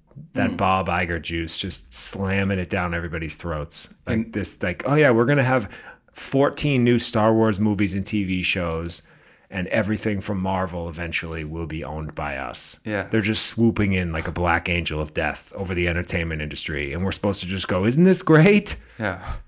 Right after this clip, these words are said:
Speaker 2: And yeah, next week I'm,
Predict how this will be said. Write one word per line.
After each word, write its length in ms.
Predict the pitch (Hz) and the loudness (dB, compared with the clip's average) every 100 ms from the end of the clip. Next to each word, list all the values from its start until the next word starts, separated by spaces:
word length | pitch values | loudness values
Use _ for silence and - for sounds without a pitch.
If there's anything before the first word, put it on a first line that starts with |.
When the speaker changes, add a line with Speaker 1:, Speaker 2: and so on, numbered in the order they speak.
| _ _ _ _ _ _ _ _ - - - - | _ _ _ _ _ _ _ _ -20 -20 -12 0
Speaker 2:
And 80 | 117 | 2
yeah, 100 | 104 | 4
next 300 | 117 120 147 | 2 0 0
week 180 | 135 | 0
I'm, 340 | 110 104 87 | 0 -2 -6